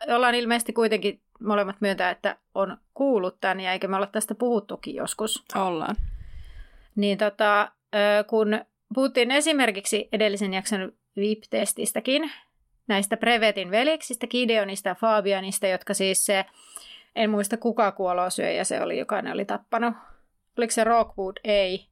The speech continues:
Speaker 1: Kun se
Speaker 2: Ei,
Speaker 1: oli
Speaker 2: kun
Speaker 1: se
Speaker 2: Rockwood oli siellä salaisuuksien osastolla.
Speaker 1: Kyllä.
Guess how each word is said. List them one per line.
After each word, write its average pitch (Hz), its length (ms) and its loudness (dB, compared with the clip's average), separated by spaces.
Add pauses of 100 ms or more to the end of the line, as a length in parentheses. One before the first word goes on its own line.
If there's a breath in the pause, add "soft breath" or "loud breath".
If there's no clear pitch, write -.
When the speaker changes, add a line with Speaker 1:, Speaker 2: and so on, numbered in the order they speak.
(140)
Speaker 1:
Kun 220 100 -4
se - 80 -2
Speaker 2:
Ei, 226 60 6
Speaker 1:
oli 220 100 6
Speaker 2:
kun 214 80 4
Speaker 1:
se 214 80 4
Speaker 2:
Rockwood 208 300 0
oli 185 180 -2
siellä 185 240 -2
salaisuuksien - 720 -4
osastolla. 196 600 -6
Speaker 1:
Kyllä. 190 360 -2